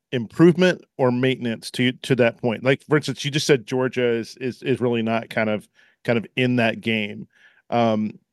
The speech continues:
Ohio State got, got really active this, got this, got really active this offseason.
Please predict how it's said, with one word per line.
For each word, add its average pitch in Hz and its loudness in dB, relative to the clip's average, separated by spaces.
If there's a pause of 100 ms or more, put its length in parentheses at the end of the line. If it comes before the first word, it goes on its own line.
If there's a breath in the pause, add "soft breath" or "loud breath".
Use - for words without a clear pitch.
(140)
Ohio 131 4
State 123 0 (800)
got, 131 2 (220)
got 127 0
really 127 0
active 117 -4
this, 113 -4 (120)
got 113 0
this, 117 -2 (160)
got 117 0
really 123 4
active 117 0
this 113 -2
offseason. 104 -6